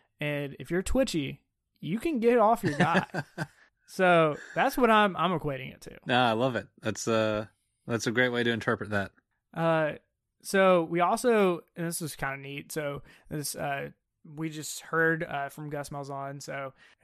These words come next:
Speaker 1: Will Hastings and Eli Stove are now back, uh, ready to go. Um, they didn't play in the scrimmage, but they were back, um, the first practice after fall camp. So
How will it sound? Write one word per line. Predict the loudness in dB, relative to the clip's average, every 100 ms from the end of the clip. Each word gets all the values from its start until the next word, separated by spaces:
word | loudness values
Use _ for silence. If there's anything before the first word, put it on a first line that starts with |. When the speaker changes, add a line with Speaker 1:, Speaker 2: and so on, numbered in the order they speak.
| -10
Speaker 1:
Will | 0 2
Hastings | 4 2 0 -4 -4 -6
and | -8 -6
Eli | -6 -6
Stove | -8 -8 -8 -8 -8 -6
are | -6 -4
now | -6 -4 -4
back, | -4 -6 -8 -12 -20 _ _
uh, | -12 -10 -10 -12 -4
ready | 0 0 0
to |
go. | -4 -2 -2 -2 -6 _ _ _
Um, | -12 -10 -10 -12 -20 _ _
they | -6 -4
didn't | -2
play | 0 0
in | 0
the | -2 -4
scrimmage, | -4 -6 -2 -4 -4 -6
but | -8 -8 -10
they | -10 -10
were | -8 -8
back, | -8 -8 -6 -8 -12 _ _ -14
um, | -10 -8 -8 -12 -20 _ _
the | -14 -10
first | -4 -4 -2
practice | -6 -6 -10 -10
after | -10 -10
fall | -10 -10 -10
camp. | -12 -14 -16 -18 _ _
So | -12 -8 -8